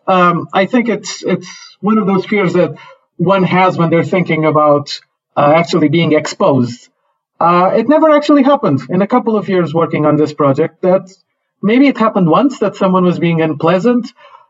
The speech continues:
uh, but it's not a thing. In open source, people are really nice overall. Like, they might have problems and they, they're trying to get their problems sorted. Uh, but generally, I've never had anyone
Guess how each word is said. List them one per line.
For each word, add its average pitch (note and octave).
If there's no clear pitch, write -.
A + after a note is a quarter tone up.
uh, F3+
but F#3+
it's A3
not E4
a D#4+
thing. D#4+
In G#3+
open C#4+
source, C4
people A#3+
are A3+
really C#4
nice C#4
overall. D3
Like, -
they G#3
might C#4
have A#3+
problems B2+
and D3+
they, E3
they're D#3+
trying F#3+
to -
get E3+
their D#3
problems E3
sorted. C3+
Uh, E3+
but G#3
generally, C#4
I've F#3+
never G#3+
had G3
anyone F3